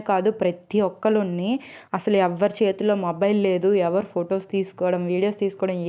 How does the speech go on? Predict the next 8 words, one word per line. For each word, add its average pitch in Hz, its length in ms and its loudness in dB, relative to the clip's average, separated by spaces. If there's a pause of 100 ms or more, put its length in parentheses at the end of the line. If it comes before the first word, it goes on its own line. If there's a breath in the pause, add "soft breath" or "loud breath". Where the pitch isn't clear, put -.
(160)
ఏం 214 120 2 (120)
లేదు. 180 280 2 (520 loud breath)
గుళ్ళోకి 208 360 2
వెళ్ళి 202 220 0
ప్రశాంతంగా 214 760 0 (300)
దర్శనం 214 440 0
చేసుకొని 190 540 0 (380 loud breath)
మళ్ళీ 185 200 2